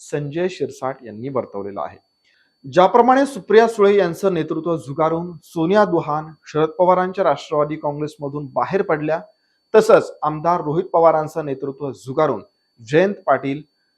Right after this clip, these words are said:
शरद पवारांच्या राष्ट्रवादी काँग्रेसमधून बाहेर पडतील आणि काँग्रेसमध्ये निघून जातील, असा दावा सूरज चव्हाण आणि संजय शिरसाट यांनी केलेला आहे. एकूण दोन हजार चोवीसच्या लोकसभा निवडणुकीत शरद पवारांची राष्ट्रवादी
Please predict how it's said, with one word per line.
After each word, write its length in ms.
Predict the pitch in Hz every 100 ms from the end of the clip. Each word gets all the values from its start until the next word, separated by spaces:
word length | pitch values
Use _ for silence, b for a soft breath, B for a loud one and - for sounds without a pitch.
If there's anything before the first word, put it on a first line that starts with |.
| _
शरद 240 | - 160
पवारांच्या 580 | 202 185 170 165 156 160
राष्ट्रवादी 520 | 151 135 - 139 135
काँग्रेसमधून 720 | 139 131 135 135 139 131 131 123 -
बाहेर 240 | 117 196
पडतील 420 | 214 196 196 208 208 _ _ -
आणि 120 | 156 156 -
काँग्रेसमध्ये 540 | 143 170 196 208 196
निघून 280 | 196 190 190
जातील, 320 | 180 180 185 -
असा 200 | 147 156
दावा 360 | 135 156 160 101 - _
सूरज 400 | - 165 185 185
चव्हाण 420 | - 143 139 156 156 _ _ _
आणि 220 | 131 143
संजय 460 | 143 135 120 123 131
शिरसाट 580 | - 147 127 165 170 -
यांनी 220 | 110 131
केलेला 340 | 151 117 98
आहे. 140 | 80 - _ _ _ _ _ _ _ -
एकूण 340 | 208 269 196 196 - _ -
दोन 200 | 160 214
हजार 240 | 226 269
चोवीसच्या 640 | 262 220 208 220 - 247 247
लोकसभा 480 | 190 180 - 202
निवडणुकीत 560 | 214 185 165 165 160 170 165 _
शरद 280 | - 170 208
पवारांची 580 | 208 175 170 156 156 170
राष्ट्रवादी 680 | 143 - 160 151 147 160